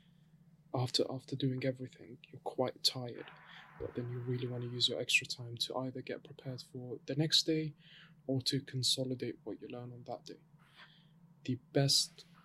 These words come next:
thing I can give, um, is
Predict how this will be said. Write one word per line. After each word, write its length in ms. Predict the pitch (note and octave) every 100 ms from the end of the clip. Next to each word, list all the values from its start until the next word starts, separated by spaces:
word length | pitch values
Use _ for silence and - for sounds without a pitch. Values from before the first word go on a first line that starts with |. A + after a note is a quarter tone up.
| - - - -
thing 280 | C3+ B2+ A#2+ - B2+
I 200 | B2+ B2+ -
can 260 | - B2+ A#2
give, 240 | C3+ F3 - - - - - -
um, 340 | C3 B2 A#2+ A#2+ - - - _ - - _ _ -
is 200 | C#3+